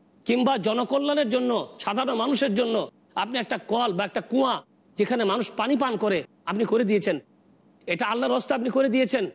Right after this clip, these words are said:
এখন আপনি দুনিয়া থেকে চলে গেছেন, আপনার ওই করে দেওয়া কল আছে, আপনার ওই করে বানিয়ে দেওয়া মসজিদ আছে, আপনার ওই তৈরি করে দেওয়া মাদ্রাসা আছে,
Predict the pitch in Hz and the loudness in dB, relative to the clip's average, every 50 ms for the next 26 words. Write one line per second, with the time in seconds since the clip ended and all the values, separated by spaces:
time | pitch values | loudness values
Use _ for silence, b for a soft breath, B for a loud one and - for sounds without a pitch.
0 | _ _ _ _ _ _ _ - 175 190 185 262 269 254 240 196 311 311 233 277 | _ _ _ _ _ _ _ -6 -6 -4 -2 -2 -2 -2 0 2 2 4 4 4
1 | 254 254 220 254 254 220 - 240 226 233 214 202 - 240 202 156 - _ _ _ | 4 2 2 0 0 0 2 2 2 2 0 0 0 0 0 -2 -4 _ _ _
2 | _ - 175 196 202 233 262 240 247 226 - 220 226 254 214 247 247 240 208 - | _ -4 -4 -4 -2 -2 0 0 0 2 2 2 2 2 2 2 2 0 0 0
3 | 220 240 247 226 214 190 - 262 254 208 143 - _ _ _ _ _ _ - 165 | 0 0 2 0 0 0 2 2 2 0 -2 -6 _ _ _ _ _ _ -4 -4
4 | 185 226 - 254 240 247 233 - 214 233 262 208 220 226 247 262 247 247 240 240 | -4 -4 -2 -2 0 0 2 2 2 2 2 2 0 0 0 2 2 2 2 2
5 | 214 220 226 185 247 240 233 - 185 - 262 254 202 - - _ _ _ _ _ | 2 2 2 2 2 2 2 0 0 2 2 2 0 -2 -6 _ _ _ _ _
6 | - 175 202 - 294 247 254 254 220 - 233 233 247 202 254 262 254 208 240 247 | -4 -4 -4 -2 -2 0 2 2 2 4 2 2 4 4 2 2 2 2 2 2
7 | 262 277 285 294 - _ _ - 180 180 202 233 240 - - 254 214 214 - 254 | 2 2 0 -2 -4 _ _ -6 -4 -2 -2 -2 -2 -2 -2 -2 -2 -2 0 2
8 | 269 240 165 | 2 2 0